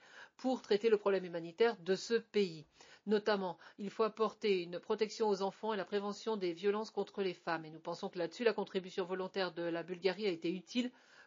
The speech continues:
pour aider la mission de l'O I M sur le terrain en Syrie. La santé mentale et le soutien psychologique aux personnes déplacées et aux communautés affectées par les guerres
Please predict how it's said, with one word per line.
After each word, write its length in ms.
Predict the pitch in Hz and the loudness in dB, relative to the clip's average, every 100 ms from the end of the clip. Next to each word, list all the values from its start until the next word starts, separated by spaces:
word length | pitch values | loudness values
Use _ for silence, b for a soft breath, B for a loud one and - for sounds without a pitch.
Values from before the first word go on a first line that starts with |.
| _ | _
pour 240 | 254 247 | -4 -2
aider 200 | 190 170 | -2 -2
la 100 | 185 | -4
mission 320 | 180 180 - | -4 -6 -4
de 100 | 185 | -2
l'O 100 | 175 | -2
I 200 | 165 170 | -2 2
M 160 | 202 220 - _ _ _ | 0 0 -8 _ _ _
sur 280 | - 269 | -8 2
le 120 | 233 208 | 4 4
terrain 340 | 196 185 196 - | -4 -4 -6 2
en 140 | 247 | 2
Syrie. 420 | - 220 190 165 B B - | 2 0 0 -4 B B 2
La 140 | 226 | 2
santé 340 | - 240 240 | 4 -2 2
mentale 460 | 240 247 247 165 160 | 4 4 4 2 0
et 60 | 165 | -4
le 80 | |
soutien 280 | 170 226 226 | -8 -4 -4
psychologique 580 | 214 247 233 226 202 208 | -2 0 0 0 -4 -4
aux 60 | 202 | -4
personnes 320 | 196 208 202 | -2 -2 0
déplacées 380 | 196 202 190 175 | 0 0 -4 -4
et 60 | |
aux 40 | 165 | 0
communautés 420 | 208 214 208 190 | 0 0 -2 -4
affectées 380 | 185 202 - 175 | -2 -4 -4 -4
par 180 | 165 | -4
les 160 | 156 151 | -6 -8
guerres 500 | 151 214 254 220 160 | -4 -2 -2 -6 -12